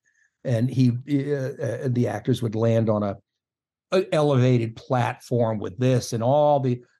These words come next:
stuff you could possibly, well, despite that, Walter comes out of the chute, hits the platform, rolls right off of it, takes a ten-foot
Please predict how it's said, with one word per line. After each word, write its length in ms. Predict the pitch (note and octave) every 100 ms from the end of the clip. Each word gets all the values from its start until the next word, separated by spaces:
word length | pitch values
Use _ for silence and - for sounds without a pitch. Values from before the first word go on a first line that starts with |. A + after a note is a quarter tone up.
| _
stuff 460 | - - D3+ B2+ -
you 140 | A#2+
could 180 | A2 A#2
possibly, 400 | C#3 B2+ A#2+ C3
well, 200 | A2+ C3+
despite 560 | C3 B2 - D3 D#3+ -
that, 280 | B2+ C3+ A2+
Walter 360 | A#2+ C#3 C#3
comes 300 | C3 B2+ A#2+
out 180 | A#2+ D#3
of 80 | D3
the 60 | B2+
chute, 400 | - C3+ C3+ - _ _
hits 240 | E3 -
the 80 | -
platform, 720 | B2+ - C3+ C3+ - C#3 C3+ C3 - _ _ _ _
rolls 520 | B2 C3 F3 F#3+ F#3 D3
right 320 | C#3+ F3 F3
off 320 | E3 D#3+ C3+
of 160 | C3 C#3+
it, 140 | C#3
takes 280 | - C#3 B2+
a 60 |
ten-foot 960 | B2+ - F3 G3+ G#3 - - E3+ D3+